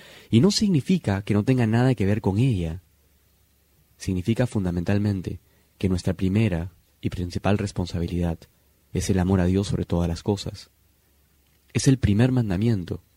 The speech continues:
y el que todos debemos cumplir. Por eso el Señor es claro: "Dadle a Dios lo de Dios y al César lo del César".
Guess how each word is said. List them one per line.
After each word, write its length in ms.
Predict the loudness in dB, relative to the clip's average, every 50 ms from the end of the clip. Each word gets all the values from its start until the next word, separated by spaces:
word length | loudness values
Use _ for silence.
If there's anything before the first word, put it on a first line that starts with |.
| _ _
y 120 | -4 -4 -2
el 80 | -2
que 120 | -2 -4 0
todos 580 | 2 4 6 6 6 4 2 -2 -6 -12 -16 _ _ _
debemos 360 | -2 0 0 0 -2 -4 -6
cumplir. 480 | -6 -6 -6 -6 -6 -8 -8 -12 -14 _ _ _ _ _ _ _ _ _ _ _ _ _ _ _ _ _ _ _ _ _ _ 2
Por 180 | 4 6 8 8
eso 220 | 6 6 4 4
el 80 | 2 4
Señor 460 | 2 0 0 2 2 2 2 0 0 0
es 200 | -2 -2 -2 0
claro: 420 | -2 0 0 0 -2 -4 -6 -8 -12 -18 _ _ _ _ _ _ _ _ _ _ _ _
"Dadle 420 | 0 4 4 4 4 2 0 -2
a 60 | 0
Dios 520 | 2 2 2 2 2 0 -4 -8 -16 -20 _ _ _ _ _ _ _ _ _
lo 180 | -8 -6 -4 -4
de 120 | -4 -2
Dios 460 | -2 0 0 0 -2 -4 -8 -14 -18 _ _ _ _ _ _ _ _ _ -8
y 100 | -6 -6
al 100 | -6 0
César 500 | 2 2 2 2 0 -6 -8 -10 -12 -16 _ _ _ _ _ _
lo 160 | -2 0 0 0
del 120 | 0 -2
César". 360 | -4 -8 -10 -10 -12 -16 -18